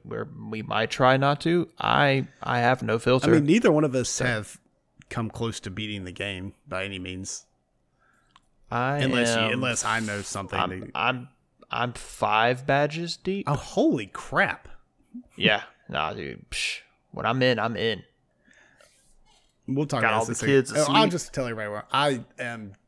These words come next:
Speaker 2: just past the first gym, actually. Um,
Speaker 1: So.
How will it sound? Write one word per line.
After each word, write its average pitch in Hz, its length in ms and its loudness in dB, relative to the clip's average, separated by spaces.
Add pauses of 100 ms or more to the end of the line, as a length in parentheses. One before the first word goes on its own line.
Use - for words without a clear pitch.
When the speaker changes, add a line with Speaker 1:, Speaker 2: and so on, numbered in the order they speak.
(160)
Speaker 2:
just 120 360 -6
past 107 340 -2
the 95 120 -6
first 101 360 -6
gym, 95 340 -8 (200)
actually. 101 460 -10 (1600)
Um, 101 400 0
Speaker 1:
So. - 140 -6